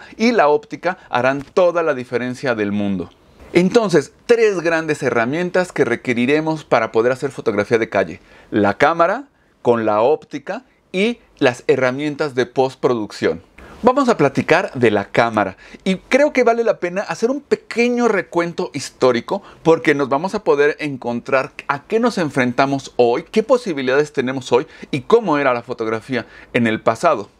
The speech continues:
En el siglo diecinueve las cámaras eran estorbosas y requerían incluso grandes tripiés de madera. Era muy difícil pensar en llevarse una cámara de gran formato a la calle. Aquí les tengo una pequeña cámara de gran formato,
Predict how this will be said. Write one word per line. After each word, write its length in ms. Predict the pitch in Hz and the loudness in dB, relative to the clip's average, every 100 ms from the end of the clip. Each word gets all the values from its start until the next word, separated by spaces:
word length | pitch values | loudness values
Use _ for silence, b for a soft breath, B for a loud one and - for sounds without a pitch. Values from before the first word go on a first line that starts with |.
| - - | -8 0
En 140 | 147 | 2
el 140 | 156 156 | 2 2
siglo 340 | - 226 233 | 2 4 4
diecinueve 840 | 170 127 113 - 110 120 120 117 - | 2 -4 -6 -4 0 2 2 0 -4
las 220 | 107 101 | -6 -4
cámaras 420 | - 120 120 113 | -2 2 0 -2
eran 260 | 123 123 120 | -4 -4 -4
estorbosas 840 | 120 101 - 104 98 107 147 104 - | -10 -12 -2 0 0 0 -2 -4 -6
y 60 | 123 | 0
requerían 420 | 113 - 113 135 | 0 0 -2 -2
incluso 560 | 143 123 131 147 180 - B | -4 0 0 2 0 -4 B
grandes 560 | 120 117 123 147 160 160 | 0 2 2 2 -2 -2
tripiés 500 | 117 117 120 131 123 B B | -8 -2 0 0 -2 B B
de 200 | - 113 | 0 0
madera. 440 | 107 110 190 139 B B | 2 0 2 0 B B
Era 160 | 131 120 | -2 0
muy 340 | 131 151 196 | 0 0 0
difícil 400 | 180 139 147 165 | -2 -4 -4 -2
pensar 400 | - 117 123 139 | -2 -2 0 -2
en 100 | 135 | 0
llevarse 320 | 110 113 123 | 0 0 -2
una 160 | 123 120 | -6 -4
cámara 300 | 123 127 117 | -2 0 0
de 120 | 104 | 0
gran 220 | 107 117 | -2 -4
formato 640 | - 131 110 107 101 135 B B | -4 -4 -2 -2 -2 -6 B B
a 120 | - | -2
la 180 | 101 101 | 0 0
calle. 320 | 117 110 98 - B | 0 0 -2 -12 B
Aquí 380 | - - 240 262 - | -6 -2 -2 -2 -10
les 240 | - 123 - | -2 -2 0
tengo 280 | 160 151 147 | 0 2 0
una 260 | 190 196 - | -2 -4 -6
pequeña 400 | 143 147 147 139 | -4 -4 -4 -2
cámara 380 | 151 147 127 | -2 0 -2
de 160 | 120 110 | 0 0
gran 240 | 120 151 | 2 0
formato, 840 | 147 - 123 123 117 127 - 156 | -4 0 2 2 0 -2 -2 -8